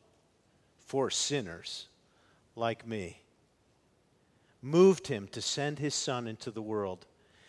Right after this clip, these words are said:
Jesus, who would save his people from their sins. You see, seeing the greatness of Jesus requires that we see the depth of our own sin. And when we see the depths of our own sin, we know that there's nothing we could do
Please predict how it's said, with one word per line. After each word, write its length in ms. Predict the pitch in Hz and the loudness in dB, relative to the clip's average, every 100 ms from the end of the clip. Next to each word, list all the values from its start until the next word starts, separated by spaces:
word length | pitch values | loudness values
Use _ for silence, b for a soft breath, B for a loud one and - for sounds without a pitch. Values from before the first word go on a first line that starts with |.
| b b | b b
Jesus, 720 | - 135 135 110 87 - - - | -4 2 2 0 -6 -6 -10 -4
who 120 | 123 | -2
would 160 | 107 - | -2 -2
save 320 | 127 123 117 | 0 0 0
his 160 | 120 | -4
people 360 | - 120 110 104 | -6 -8 -6 -10
from 380 | - 104 98 95 - _ - | -8 -6 -6 -10 -20 _ -8
their 160 | 101 | -8
sins. 480 | - 107 82 90 - - b b b b b | -6 -8 -10 -12 -18 -20 b b b b b
You 80 | 160 | 0
see, 160 | 214 | 2
seeing 340 | 208 233 262 254 | 4 6 6 4
the 80 | 214 | 4
greatness 520 | 180 208 208 175 175 | 8 8 8 4 4
of 120 | 147 | 0
Jesus 580 | - 165 185 190 190 170 | 0 2 4 4 2 0
requires 580 | 160 - 165 175 165 143 | 0 8 10 10 6 4
that 140 | 147 | 2
we 80 | 139 | 0
see 260 | - 180 | 0 0
the 120 | 143 139 | 0 4
depth 340 | 160 156 - | 6 6 0
of 120 | 139 | 2
our 200 | 131 127 | 4 4
own 180 | 143 139 | 2 0
sin. 480 | - 170 160 95 104 b b b b b | -2 0 0 -2 -10 b b b b b
And 160 | 143 156 | 2 6
when 180 | 202 262 | 8 8
we 80 | |
see 220 | 247 214 165 | 6 4 2
the 100 | 147 | 8
depths 320 | 160 147 156 | 8 8 4
of 100 | 139 | 6
our 160 | 135 | 6
own 200 | 139 143 | 6 4
sin, 320 | 135 156 143 139 | 0 0 0 0
we 120 | 151 | 0
know 280 | 160 175 160 | 6 6 6
that 160 | 147 | 4
there's 260 | 160 139 160 | 2 2 4
nothing 320 | 185 185 160 | 2 2 2
we 160 | 175 208 | 2 4
could 240 | 202 151 | 4 4
do 320 | 135 131 151 | 4 2 0